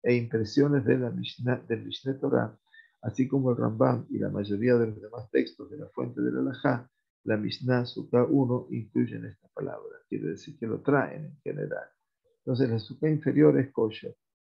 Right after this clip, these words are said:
por la razón que dado que su techo no tiene un propósito funcional, entonces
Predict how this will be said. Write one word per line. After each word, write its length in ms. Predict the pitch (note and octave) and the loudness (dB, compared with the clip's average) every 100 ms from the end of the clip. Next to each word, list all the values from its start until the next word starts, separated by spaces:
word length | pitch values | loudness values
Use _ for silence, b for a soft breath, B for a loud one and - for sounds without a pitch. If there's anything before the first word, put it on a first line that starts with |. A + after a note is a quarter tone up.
| _ _ _ | _ _ _
por 140 | A#2+ A2+ | 0 2
la 100 | G#2+ | 2
razón 460 | A2+ - D3 C3+ | -2 -2 -2 -2
que 120 | A#2+ | -4
dado 420 | B2 B2 C3+ C3+ C3 | 2 4 4 2 -2
que 80 | A#2+ | -10
su 180 | A#2+ | -4
techo 500 | E3 D#3+ D#3+ C#3 - - - | 4 4 4 -2 -2 -10 -10
no 120 | D3+ | -6
tiene 260 | D3+ A#2 B2 | -4 -4 -6
un 100 | - | -10
propósito 580 | - - A2 - A1+ - | -10 -10 -10 -12 -14 -14
funcional, 680 | A#1 - A1+ G#1+ B2+ F3+ - _ _ | -18 -10 -8 -4 -4 -4 -6 _ _
entonces 280 | _ D3+ D#3+ | _ -6 -2